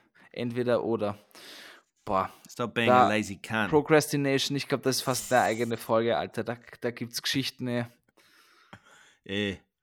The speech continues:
Speaker 1: Aber es gibt Leute, ich bin zum Beispiel, ich warte immer drauf, bis, bis, bis wirklich die Kacke am Dampfen ist,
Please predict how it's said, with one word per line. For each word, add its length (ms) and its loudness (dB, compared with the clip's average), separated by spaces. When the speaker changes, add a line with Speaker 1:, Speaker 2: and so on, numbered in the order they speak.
Speaker 1:
Aber 200 8
es 160 2
gibt 300 0
Leute, 340 8
ich 240 -2
bin 160 -2
zum 180 -4
Beispiel, 400 -2
ich 220 -8
warte 300 4
immer 140 0
drauf, 280 0
bis, 280 -4
bis, 260 -6
bis 260 -4
wirklich 320 -2
die 140 -6
Kacke 320 -2
am 140 -2
Dampfen 420 2
ist, 320 -4